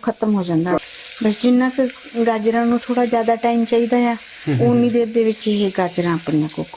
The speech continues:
Speaker 1: ਹੋ ਜਾਣੀਆਂ, ਹੈ ਨਾ? ਜਦ
Speaker 2: ਓਕੇ।
Speaker 1: ਤੱਕ ਆਪਾਂ ਸਬਜ਼ੀ ਕੱਟ ਰਹੇ ਹਾਂ। ਹਮ।
Speaker 2: Well, that's a great way to save a lot of time while cooking।
Speaker 1: ਹਾਂ, ਉਹਦੇ ਨਾਲ ਟਾਈਮ ਵੀ ਆਪਣਾ ਬਚ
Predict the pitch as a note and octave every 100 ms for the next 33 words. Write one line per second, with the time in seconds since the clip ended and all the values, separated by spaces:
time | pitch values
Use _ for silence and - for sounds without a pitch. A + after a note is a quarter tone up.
0 | G3 F3+ F3+ G3+ G#3 - - - G#3+ B3+
1 | - G#3 - G3+ F#3+ F#3+ F#3 F#3+ F#3+ E3+
2 | E3 F3+ F#3 E3 F3+ F3 F#3 F#3+ - -
3 | - - - - C4 D4 - - - -
4 | - - - - - - - - - -
5 | - - - - - - - - C#3+ D#3
6 | D#3+ D#3+ E3+ C3 C3+ D3 - C3+ C3+ C3+
7 | C#3 - B2+ B2 B2+ A#2+ A#2 A#2 B2 -
8 | A#2 A2+ A#2 A2 A2 G#2+ A2 - A2+ A#2
9 | A2+ - - A#3 B3+ B3 A#3 G3 F3 G3+
10 | G#3 A3+ A3+ A3+ A3+ A#3 A#3 A#3+ A#3 A3+
11 | A3 G#3 -